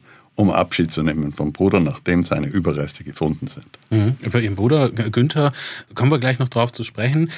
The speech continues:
Speaker 2: Jetzt sind Sie aktuell ja mit Vorträgen unterwegs. Gehen Sie eigentlich auch noch auf den Berg? Also sind Sie noch unterwegs mit fast achtzig?
Speaker 1: Also ich bin immer noch viel unterwegs, aber nicht mehr in der großen Höhe, nicht mehr in den steilen Wänden.
Speaker 2: Was heißt denn große Höhe, so ungefähr in Metern?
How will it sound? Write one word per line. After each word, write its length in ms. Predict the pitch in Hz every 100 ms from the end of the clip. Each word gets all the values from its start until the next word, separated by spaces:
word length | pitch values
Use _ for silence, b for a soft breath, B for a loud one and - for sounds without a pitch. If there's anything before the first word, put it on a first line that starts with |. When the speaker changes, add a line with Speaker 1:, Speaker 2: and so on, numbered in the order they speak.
| B B
Speaker 2:
Jetzt 300 | 123 120 127
sind 160 | 147 -
Sie 100 | -
aktuell 640 | - - 139 135 135 131 117
ja 100 | 113
mit 180 | 107
Vorträgen 500 | - 139 156 151 143
unterwegs. 540 | 123 127 120 127 123 -
Gehen 140 | 117
Sie 120 | 135 -
eigentlich 200 | 131 -
auch 120 | 113
noch 180 | 123 -
auf 120 | 127
den 100 | 107
Berg? 400 | 92 104 175 -
Also 400 | 120 123 120 -
sind 220 | 113 123
Sie 100 | 127
noch 180 | 120 -
unterwegs 520 | 123 110 98 151 -
mit 120 | 170
fast 260 | - 160 -
achtzig? 460 | - - 170 190 - B B B
Speaker 1:
Also 280 | 123 127 - 101 -
ich 200 | 123 -
bin 180 | - 110
immer 200 | 101 95
noch 140 | 82
viel 220 | - 117 107
unterwegs, 500 | 98 104 107 107 -
aber 320 | 80 80 76 B B B B -
nicht 300 | 104 117 101
mehr 100 | 92
in 80 |
der 120 | 85 82
großen 360 | 78 78 71
Höhe, 380 | 82 90 104 104 - b b b -
nicht 320 | 101 107 -
mehr 200 | 98 98
in 80 | 85
den 160 | 80
steilen 520 | - - 85 82 76
Wänden. 480 | 73 80 104 92 104
Speaker 2:
Was 140 | - 120
heißt 180 | 123
denn 60 | -
große 340 | 110 113 117
Höhe, 220 | 104 131 104
so 100 | 98
ungefähr 360 | 113 110 107
in 140 | 104 107
Metern? 440 | 117 117 101 95